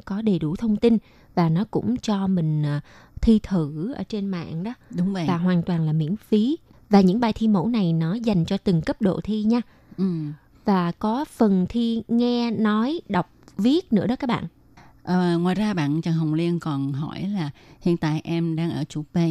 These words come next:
Speaker 2: liệu có chỗ nào gần để học thêm không ạ? Ừ, thì, à, các bạn có biết không, ừm, các trường tiểu học ở các nơi đều có mở lớp dạy tiếng Hoa cho tân di dân. Cho nên bạn có thể đến đó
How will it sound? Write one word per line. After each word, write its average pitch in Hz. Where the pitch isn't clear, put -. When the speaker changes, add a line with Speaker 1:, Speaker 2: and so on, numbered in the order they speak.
Speaker 2:
liệu 160
có 208
chỗ 160
nào 151
gần 180
để 151
học 151
thêm 190
không 196
ạ? 170
Ừ, 165
thì, 147
à, 143
các 214
bạn 143
có 175
biết 233
không, 160
ừm, 160
các 277
trường 156
tiểu 156
học -
ở 135
các -
nơi 170
đều 143
có 151
mở 156
lớp 180
dạy 139
tiếng 208
Hoa 196
cho 175
tân 170
di 170
dân. 160
Cho 175
nên 160
bạn 135
có -
thể 147
đến 185
đó 196